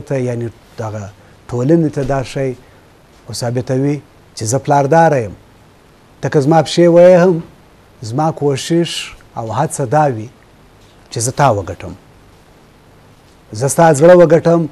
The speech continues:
او زه یې په خپل عمل در ښکاره کړم چې والله زه پلارداره یم.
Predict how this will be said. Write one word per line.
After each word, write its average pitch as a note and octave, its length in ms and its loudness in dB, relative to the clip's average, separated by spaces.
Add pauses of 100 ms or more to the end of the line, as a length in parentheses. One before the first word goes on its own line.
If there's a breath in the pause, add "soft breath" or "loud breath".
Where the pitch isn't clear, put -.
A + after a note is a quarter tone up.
(280 loud breath)
او C3 120 -2
زه B2+ 140 0
یې E3+ 120 4
په D3 120 -2
خپل F3 200 0 (140)
عمل E3 280 2
در D3 60 -2
ښکاره C#3+ 400 -2
کړم C3+ 160 -6 (140)
چې - 80 -12
والله C#3+ 440 -4 (560)
زه A2 180 -8
پلارداره C#3 600 0
یم. C3+ 200 -2